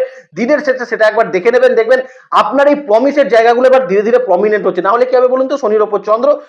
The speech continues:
রেপুটেশনের জায়গা কিন্তু হ্যাম্পার করার একটা সম্ভাবনা কুম্ভ রাশির ক্ষেত্রে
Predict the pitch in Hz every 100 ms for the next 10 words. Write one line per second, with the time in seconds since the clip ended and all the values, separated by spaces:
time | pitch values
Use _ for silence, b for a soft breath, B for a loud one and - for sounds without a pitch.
0 | B B 165 220 262 254 233 180 196 180
1 | 185 180 160 165 170 165 160 156 156 160
2 | 160 175 208 214 220 226 220 208 156 -
3 | 220 226